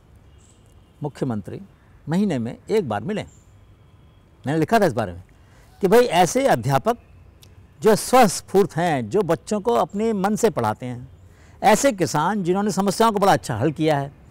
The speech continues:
ऐसे कारीगर जिन्होंने अपनी सूझबूझ से कुछ नया बनाया है, ऐसे मैकेनिक जिन्होंने बड़े बढ़िया मशीन बनाई है, ऐसे लोगों से मिलने के लिए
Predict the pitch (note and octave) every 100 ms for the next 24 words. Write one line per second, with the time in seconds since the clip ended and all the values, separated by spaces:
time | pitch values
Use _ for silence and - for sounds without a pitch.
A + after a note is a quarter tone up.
0 | - - - - - G3+ G#3+ C4 F#3+ F#3
1 | G#3+ B3 F#3+ G#3+ A3 G#3 - C4+ B3 -
2 | A3+ F3 A3+ - G#3+ F3+ E3+ G3 C#3 A#2
3 | A#2 C#3 C3+ C3+ C3+ - - - G3+ G3
4 | A#3+ F#3+ G3 G3+ G#3 G#3 A3+ A3+ F3+ A3+
5 | F#3 E3+ F#3+ D3+ B2 D3+ D3 C3+ C3+ C3+
6 | C#3+ - - - - - F#3+ G3+ C#4+ C#4
7 | F3 F3+ G#3 A3+ F#3+ C#3 C#3+ F3+ E3 C3+
8 | B2+ D#3+ E3 D3+